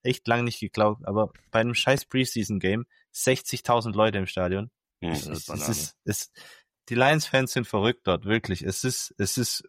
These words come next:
Speaker 1: unfassbar. Und, ähm, es ist, es ist schwer, es, die Stimmung wird krass, vor allem, wenn jetzt auch wieder,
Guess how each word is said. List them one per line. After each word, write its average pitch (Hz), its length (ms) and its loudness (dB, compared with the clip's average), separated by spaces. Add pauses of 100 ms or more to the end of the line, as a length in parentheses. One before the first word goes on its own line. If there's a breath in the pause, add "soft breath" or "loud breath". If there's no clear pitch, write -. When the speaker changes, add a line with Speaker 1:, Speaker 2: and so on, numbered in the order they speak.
(120)
Speaker 1:
unfassbar. 95 680 2 (520 loud breath)
Und, 101 300 2
ähm, 101 480 4 (120)
es 101 240 0
ist, 123 260 -2
es 107 180 -4
ist 127 200 -2
schwer, 123 380 6
es, - 200 -4 (640)
die 98 100 -2
Stimmung 131 440 4
wird 107 180 0
krass, 120 320 2
vor 101 200 2
allem, 120 540 2
wenn 104 500 -2
jetzt 110 220 0
auch 107 220 0
wieder, 110 360 6